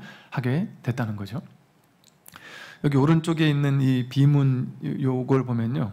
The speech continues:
알렉산드리아, 이제 칸타하르 지역에서 발견된, 그 칸타하르 지역에 있는 알렉산드리아라는 도시에서 발견된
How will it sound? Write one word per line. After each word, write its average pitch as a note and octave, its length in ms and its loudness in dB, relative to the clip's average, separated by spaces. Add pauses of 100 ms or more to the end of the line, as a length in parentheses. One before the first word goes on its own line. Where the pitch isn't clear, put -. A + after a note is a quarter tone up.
(520)
알렉산드리아, D3 1300 2 (260)
이제 C3 160 -4
칸타하르 F#3+ 800 2
지역에서 C3+ 640 0 (800)
발견된, B2+ 840 0 (160)
그 G#2+ 260 -6
칸타하르 F#3 400 2
지역에 D3+ 300 2
있는 D3+ 180 2
알렉산드리아라는 B2 1120 0
도시에서 C3+ 400 0
발견된 A#2+ 600 2